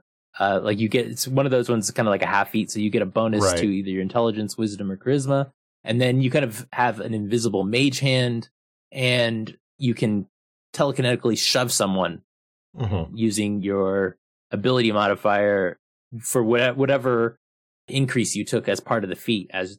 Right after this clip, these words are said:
Speaker 1: as that ability. So
Speaker 2: Right, and it increases one of your mental stats, intelligence, wisdom, or charisma. So, so the
Speaker 1: Mm-hmm.
Speaker 2: feat's a little more powerful than half of a feat on the other end because you're limited in what stats you can improve with it.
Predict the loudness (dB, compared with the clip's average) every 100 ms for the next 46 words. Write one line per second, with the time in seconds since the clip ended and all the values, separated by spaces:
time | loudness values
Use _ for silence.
0 | -16 -6 -2 -4 -4 -6 -6 -6 2 2
1 | 2 2 2 2 0 -2 0 0 2 2
2 | 2 2 0 -4 -4 -2 -4 -4 -8 0
3 | 0 0 0 -2 0 -4 -4 -2 -2 -2
4 | -4 0 0 -2 -20 -2 0 2 2 2
5 | 2 2 2 2 2 0 2 2 4 2
6 | 0 0 2 0 0 0 2 0 -4 -6
7 | -2 -2 -2 _ _ _ 0 2 4 4
8 | 2 2 0 -2 0 -2 -2 -10 _ _
9 | 0 4 4 4 2 2 0 0 0 -2
10 | -6 -4 -2 -2 -2 -6 -4 -4 -4 -2
11 | -2 -2 -8 -8